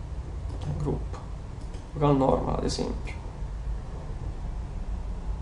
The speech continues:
Aver conto che lo spessore è praticamente zero, quindi magari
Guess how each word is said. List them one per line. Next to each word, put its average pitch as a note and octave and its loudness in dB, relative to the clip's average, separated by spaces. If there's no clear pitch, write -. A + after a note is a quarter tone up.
Aver F3 12
conto G#3+ 12
che F3+ 12
lo E3+ 12
spessore G3 12
è - 12
praticamente F3 12
zero, F3 12
quindi F3+ 12
magari F3+ 12